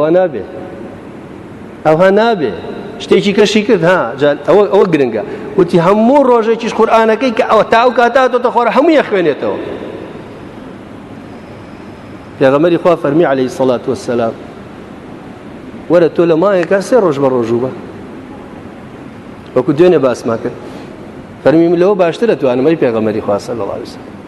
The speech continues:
دەوەرە ئەوەندە، ئەوەندە، هەتا هاتە سەرەوەی دەوتی: "نابێ، تۆ هەموو ڕۆژێ بە ڕۆژوو بێ، بێ ڕۆژ نا ڕۆژێ بە ڕۆژوو بێ." ئەوە یەک. ئێ، ژنیش لە سونەتی منە. ژنت هێناوە، چیتە لای خێزانت. ئەوە شەرعی خوای تەعالایە.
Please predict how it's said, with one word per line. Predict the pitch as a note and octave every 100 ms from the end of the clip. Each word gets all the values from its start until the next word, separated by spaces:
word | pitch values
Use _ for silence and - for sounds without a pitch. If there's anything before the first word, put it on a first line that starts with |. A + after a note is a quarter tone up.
| - - - - - - - - - - G#3
دەوەرە | F3+ F#3 F3+
ئەوەندە، | F3 F3 F3 E3
ئەوەندە، | E3+ F3 E3
هەتا | E3 G3
هاتە | F#3 F#3 F3
سەرەوەی | F#3 F#3 F3+
دەوتی: | F#3+ F#3+ F#3+
"نابێ، | G#3 D3+ C3+ B2 -
تۆ | - D#3
هەموو | F3 D3+
ڕۆژێ | D3 C3+ C3+
بە | B2
ڕۆژوو | A#2+ A#2 B2+
بێ، | E3
بێ | G3+
ڕۆژ | F3
نا | D#3 D3+
ڕۆژێ | B2+ A2+ G#2
بە | G#2
ڕۆژوو | F#2+ G2 E2
بێ." | - - - -
ئەوە | B2+ A#2+
یەک. | F2 - - - - - - - - - - - - D3+
ئێ، | D3+ C3+
ژنیش | F3+ D#3+ - - - - - -
لە | E3 F#3
سونەتی | G3+ G3 G3+ G3
منە. | F#3+ D3+ - - - - - - - C#3
ژنت | D3+ D#3 D3+
هێناوە، | D3+ E3 F#3 F3+
چیتە | - F3
لای | E3+ D#3+
خێزانت. | D#3+ F#3+ F3+ C#3 - - -
ئەوە | B2+ D3+ D3 -
شەرعی | G3 F#3+ F#3+
خوای | G#3+ G#3
تەعالایە. | F#3 G3+ A#3 A#3 F3